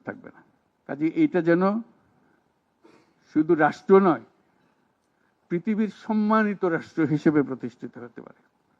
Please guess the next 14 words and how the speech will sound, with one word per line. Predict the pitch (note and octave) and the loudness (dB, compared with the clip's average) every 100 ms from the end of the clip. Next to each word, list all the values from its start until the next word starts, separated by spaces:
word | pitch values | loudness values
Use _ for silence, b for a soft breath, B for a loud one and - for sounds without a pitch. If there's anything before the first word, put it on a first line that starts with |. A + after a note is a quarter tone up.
| _ _ - | _ _ -8
যেহেতু | C#3 D#3+ E3 F3+ | -2 -2 -2 -2
তরুণরা | F3 F3 G3 F#3+ F#3 D#3+ D3+ _ _ _ _ | 0 2 2 2 0 0 -8 _ _ _ _
এটার | D3+ C#3+ C3+ C3 | -6 -4 -4 -2
হাল | A#2+ G#2+ | -2 -4
ধরেছে। | - A2 _ _ _ _ _ _ _ _ | -14 -16 _ _ _ _ _ _ _ _
এই | E3+ | 2
কারণেই | - F3+ F#3 F#3 E3+ | 6 4 4 0 0
এটা | D3 | -2
ভিন্ন, | C#3 D#3 C#3+ B2 - _ _ _ - | -2 -2 -2 -10 -16 _ _ _ -4
এই | C#3+ | -4
কারণে | - F3+ F3+ G3 F#3 | 2 4 4 2 2
এটা | G3 | 2
ইউনিক, | F#3 F3 F#3 F#3 - E3+ | 4 4 4 2 0 2
অনন্য। | F#3+ G3 F#3 C#3 | 2 2 0 -2